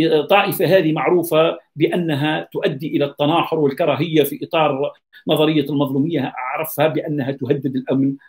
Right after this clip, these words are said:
القومي الجزائر، فضلاً ما أعرفه عن المخططات، آه، الإيرانية اللي تستعملها في صناعة هذه الطوائف التي تؤدي إلى صناعة ميليشيات وبعد ذلك حروب. إذن دائمًا خوفي، خوفي على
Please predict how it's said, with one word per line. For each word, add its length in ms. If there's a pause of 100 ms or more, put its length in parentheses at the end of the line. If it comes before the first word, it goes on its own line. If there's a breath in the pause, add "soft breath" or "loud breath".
(120 soft breath)
القومي 500
الجزائر، 500 (180 loud breath)
فضلاً 420
ما 220
أعرفه 500
عن 120
المخططات، 840 (240 loud breath)
آه، 260
الإيرانية 520
اللي 120
تستعملها 580
في 140
صناعة 400
هذه 220
الطوائف 540 (220 loud breath)
التي 280
تؤدي 420
إلى 120
صناعة 380
ميليشيات 440
وبعد 320
ذلك 240
حروب. 380 (320 loud breath)
إذن 300
دائمًا 420
خوفي، 680 (460)
خوفي 680 (300)
على 500